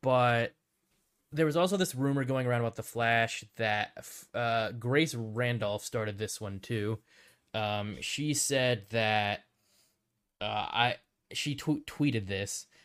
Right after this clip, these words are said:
"I hear that it's going to be a former Batman who cameos at the end of The Flash and could potentially stick around as the new permanent D C U Batman."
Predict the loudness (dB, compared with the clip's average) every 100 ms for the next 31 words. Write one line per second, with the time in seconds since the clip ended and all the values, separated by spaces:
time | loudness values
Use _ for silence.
0 | _ 2 6 6 6 4 2 2 2 2
1 | 0 0 2 2 2 4 4 4 2 2
2 | 0 0 0 2 2 2 0 -2 -2 -4
3 | -6 -6 0 2 0 -2 -10 -20 -20 _
4 | -4 -2 0 0 0 -2 -2 -4 -2 -2
5 | 0 2 2 0 0 0 0 0 0 0
6 | -2 -2 -2 -4 2 4 4 4 0 0
7 | -2